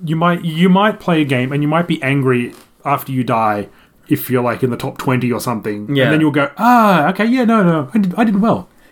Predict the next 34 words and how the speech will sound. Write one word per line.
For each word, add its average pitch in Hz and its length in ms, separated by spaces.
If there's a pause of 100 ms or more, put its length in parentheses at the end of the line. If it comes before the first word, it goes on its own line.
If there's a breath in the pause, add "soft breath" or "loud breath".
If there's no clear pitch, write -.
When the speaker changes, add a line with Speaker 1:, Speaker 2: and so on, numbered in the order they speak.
Speaker 2:
Yeah, 196 240
so 202 120
I 196 60
think 240 240
it's 196 100
a 202 40
good 196 100
game 180 180
to 135 120
jump 135 240
in 135 80
and 120 80
jump 113 240
out 110 200
of, 107 140
and 117 100
that's 127 160
perfect - 520
for - 160
me. 104 320
Um, 107 560
you 175 160
know, 151 100
as 180 140
I've 175 100
mentioned 139 320
many 120 180
times, 113 440
being 120 240
an 113 80
adult 110 520
gamer 110 340
with 107 180
a, 107 80